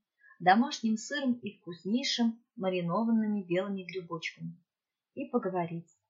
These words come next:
Я ничего не скрывала, не пыталась себя обелить и честно отвечала на вопросы. Мне было необходимо непредвзятое мнение от человека,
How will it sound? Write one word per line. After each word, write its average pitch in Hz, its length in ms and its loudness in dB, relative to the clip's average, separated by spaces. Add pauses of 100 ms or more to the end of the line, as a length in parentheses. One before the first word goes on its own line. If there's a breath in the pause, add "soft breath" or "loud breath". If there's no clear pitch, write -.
(240)
Я 226 220 0
ничего 269 400 -2
не 175 100 0
скрывала, 170 580 -8 (280)
не 185 140 -4
пыталась 220 520 -4
себя 196 340 -6 (160)
обелить 185 560 -2
и - 80 -14
честно 226 440 -4
отвечала 175 420 -4
на 208 100 -2
вопросы. 175 640 -8 (720 soft breath)
Мне 202 220 2
было 208 220 -2
необходимо 196 880 -2
непредвзятое 185 880 -2
мнение 190 480 -4
от 190 120 -8
человека, 190 680 -6